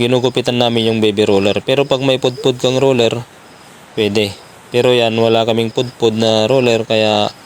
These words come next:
naggupit na lang ako. Medyo kinalbos-, kinalbo ko siya ng konti. Bahala na kayo kung anong gusto nyong pampinis,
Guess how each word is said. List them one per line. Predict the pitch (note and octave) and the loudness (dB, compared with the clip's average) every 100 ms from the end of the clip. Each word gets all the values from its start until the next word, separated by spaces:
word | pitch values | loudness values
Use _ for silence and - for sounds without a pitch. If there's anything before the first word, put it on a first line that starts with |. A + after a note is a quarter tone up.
| - | -8
naggupit | C3 A#2+ A#2+ - A2 | -4 -2 -2 -2 -4
na | A2+ | -2
lang | G2 F#2+ | -2 -2
ako. | G2 F2+ - - - - - - | -4 -6 -10 -20 -20 -20 -20 -16
Medyo | A2 A2 G#2+ A2 G#2 - | -4 -2 0 0 0 -2
kinalbos-, | A2 G#2+ G2+ G#2+ - - - B2+ | -2 0 0 0 -2 -8 -8 -4
kinalbo | B2 A#2+ A2+ A2+ | -2 -2 -2 -2
ko | |
siya | A#2 A2+ G#2 | -2 -2 -4
ng | G2+ F#2+ | -6 -6
konti. | F#2+ F2+ F2 E2+ - - - - - - - - | -8 -6 -6 -8 -12 -20 -20 -20 -20 -20 -20 -10
Bahala | G#2 G2+ A2 | -4 0 0
na | A#2 C3+ | 2 0
kayo | B2 A2+ | 0 2
kung | A#2 A#2 | 0 0
anong | A2+ A2+ | 0 2
gusto | G#2+ - A2+ | 0 -2 -2
nyong | A2 G#2+ | -2 0
pampinis, | G#2+ A2 C#3+ B2 A#2 - - - | -2 0 0 2 0 0 -4 -6